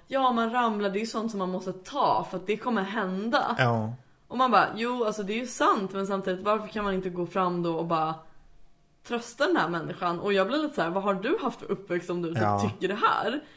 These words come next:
Speaker 2: Om du går fram till den så måste du utsätta dig för den personens känslor och dina egna.
Speaker 1: Ja.
Speaker 2: Och...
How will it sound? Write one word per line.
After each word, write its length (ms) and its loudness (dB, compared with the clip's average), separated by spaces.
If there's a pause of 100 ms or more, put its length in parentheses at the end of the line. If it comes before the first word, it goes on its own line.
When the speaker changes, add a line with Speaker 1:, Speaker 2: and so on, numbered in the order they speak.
Speaker 2:
Om 280 8
du 100 10
går 160 8
fram 280 6
till 140 4
den 260 2 (280)
så 120 2
måste 320 6
du 60 8
utsätta 540 6
dig 80 6
för 140 0
den 400 6
personens 440 4
känslor 500 6
och 320 6
dina 240 8
egna. 500 8
Speaker 1:
Ja. 240 12
Speaker 2:
Och... 180 10